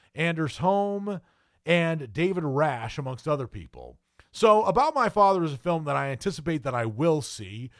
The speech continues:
and I'll let you know what I think on a future show. Another film that is subject to being released in theaters on May twenty-sixth, twenty twenty-three, is a film that's called Kandahar. And this is a film I may skip, or if I really want to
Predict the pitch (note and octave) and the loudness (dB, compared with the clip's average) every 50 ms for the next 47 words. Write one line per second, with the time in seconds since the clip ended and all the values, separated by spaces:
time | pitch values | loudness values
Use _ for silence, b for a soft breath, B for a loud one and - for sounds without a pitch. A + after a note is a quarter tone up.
0 | b b b G3 A#3+ C4 B3+ B3 A#3 - G#3+ G#3 G#3+ G3+ F#3+ F3+ E3+ - - E3 | b b b 0 2 4 4 4 4 2 2 0 2 4 4 4 2 2 -2 -4
1 | C#3+ D#3 C#3 B2+ - C3+ B2+ A2+ G2+ A#2+ - - - D#3 B2 F2 B1+ G1+ G1+ A1 | -2 -2 -4 -4 -6 -6 -8 -8 -8 -10 -12 -10 -10 -10 -10 -10 -12 -16 -20 -20
2 | - _ _ _ _ b b b b b b b F#3+ C4+ D#4+ E4 D#4+ G#3 - C4 | -20 _ _ _ _ b b b b b b b 2 2 4 4 4 2 4 4
3 | B3+ A3+ G3 F#3+ E3 D3 A#2+ - - - B3 C4 C4 A#3+ G3 C#3+ E3 F#3 E3 D#3+ | 4 6 6 4 2 2 0 -2 -2 0 0 0 0 -4 -8 -6 -8 -8 -6 -6
4 | D#3 D3 D3 C#3+ B2+ - C#3 A#2+ - - C#3 C3 B2 A#2 A#2+ B2 A#2 G#2 - B2+ | -6 -4 -6 -6 -6 -8 -12 -14 -10 -8 -6 -6 -4 -2 -2 -2 -2 -4 -2 -2
5 | C3 B2+ B2+ B2 C3+ C3+ C#3 - - C#3+ C3+ C3 A2 - - D3 B2 - - - | -2 -2 -2 -4 -4 -4 -6 -6 -8 -12 -10 -10 -12 -12 -12 -12 -12 -12 -16 -12
6 | - D3 C3+ B2+ - C3 C3 A#2+ A#2 A2 - - A#2+ A#2 A#2+ C3 C#3+ E3 E3+ b | -10 -10 -10 -10 -10 -10 -10 -10 -10 -12 -12 -10 -10 -8 -6 -6 -6 -8 -10 b
7 | b b b b b E3 E3+ F3 E3+ - - C4 C#4 C4+ A#3+ A3 - - - F#3 | b b b b b -4 -2 -2 -2 2 2 2 4 4 0 -2 -4 -2 0 4
8 | F#3+ G3 G3 G3+ F#3 D3 _ - - - A3 A#3+ A#3 F#3+ F#3 D3+ C3+ B2+ G#2+ G2+ | 4 6 6 4 2 -2 _ -12 -8 -6 -6 -4 -2 0 0 0 2 0 -2 -2
9 | F2+ D#2 C#2+ C2 B1 D2+ - b b b b b b - A3 C#4 D#4 D4 C#4+ C#4 | -6 -12 -14 -16 -20 -20 -20 b b b b b b 2 2 2 2 2 2 0
10 | - - A#3 B3+ A#3+ A3+ A3 F3 E3 F3 F3 E3 D3+ C#3+ C#3 D3 E3+ F#3+ G3+ - | 0 4 4 4 4 4 2 2 0 0 2 0 -4 -4 -2 -2 -2 -2 -2 -6
11 | - - - - E3 B2+ A2+ B2+ B2 - - - - E3+ F#3 F#3+ F#3+ F#3 E3+ F3 | -8 -8 -8 -4 -4 -2 -2 -2 -4 -4 -12 -4 2 4 6 6 6 4 4 4
12 | E3 D#3 C#3+ C#3 E3 F3 F3+ F3+ F3 F3 F3 E3 D3 C#3 D3+ D#3 D#3 D3+ D#3 - | 4 2 2 2 0 0 0 0 0 0 -2 -2 -2 0 2 4 4 2 0 -4
13 | - D#3 D3 C#3+ C#3 C#3 C3+ C3+ | -4 -2 -2 0 0 -2 -2 -4